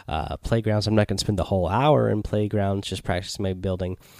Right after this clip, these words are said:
uh, because I only have a limited amount of time I can play every day, but I'm gonna, I'm gonna at least spend ten to twenty minutes, uh, just strictly,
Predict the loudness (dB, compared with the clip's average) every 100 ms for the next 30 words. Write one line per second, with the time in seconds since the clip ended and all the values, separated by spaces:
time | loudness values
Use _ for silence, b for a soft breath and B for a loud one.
0 | B B -8 -4 -2 0 0 2 0 0
1 | 0 0 2 2 0 -2 -2 -2 -2 -4
2 | -4 -4 -4 -6 -4 -2 -2 -4 -6 -6
3 | -2 -2 -4 -6 B B B B -4 0
4 | 0 -4 B B B _ -8 -2 -2 0
5 | 0 0 -4 -2 -2 -2 0 0 2 2
6 | 0 0 -4 -6 -6 -4 0 2 2 -2
7 | -8 -8 -2 0 0 -2 -4 -4 -2 -2
8 | -4 -8 -6 -6 -4 -6 -2 -2 -2 -8
9 | _ _ _ _ -12 -2 -2 2 2 0